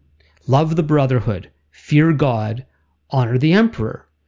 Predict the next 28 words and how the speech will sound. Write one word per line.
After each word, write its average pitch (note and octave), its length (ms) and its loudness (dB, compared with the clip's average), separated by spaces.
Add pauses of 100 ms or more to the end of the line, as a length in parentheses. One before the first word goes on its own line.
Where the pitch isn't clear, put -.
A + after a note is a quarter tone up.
(380)
So - 120 -6
in G#3 40 -2
order C4+ 380 2
to F#3 280 2
honor F3+ 240 4
everyone, D3+ 400 2
love C#3+ 140 2
the C#3+ 80 0
brotherhood, C3 400 2
fear C#3 300 0
God, C3 260 0
honor A#2+ 180 -2
the A2+ 160 -6
emperor, B2 600 -2 (360)
that G#3 120 2
means A#3 180 2
there's E3 140 0
going E3+ 160 0
to D#3+ 40 0
be C3+ 120 0
tension D#3+ 640 0
between A#2+ 300 -4
some A2 200 -6
of A#2 80 -6
those. A#2+ 440 -12 (760)
And, D#3 320 2
and C#3+ 220 4
while A3+ 500 2